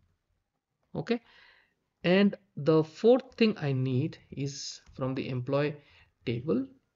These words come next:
What is that?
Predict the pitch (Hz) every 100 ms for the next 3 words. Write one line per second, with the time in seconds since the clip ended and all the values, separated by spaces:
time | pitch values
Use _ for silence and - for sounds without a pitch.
0 | _ _ _ _ _ _ _ _ _ _
1 | _ _ _ _ _ _ _ _ _ _
2 | _ _ - 143 147 143 202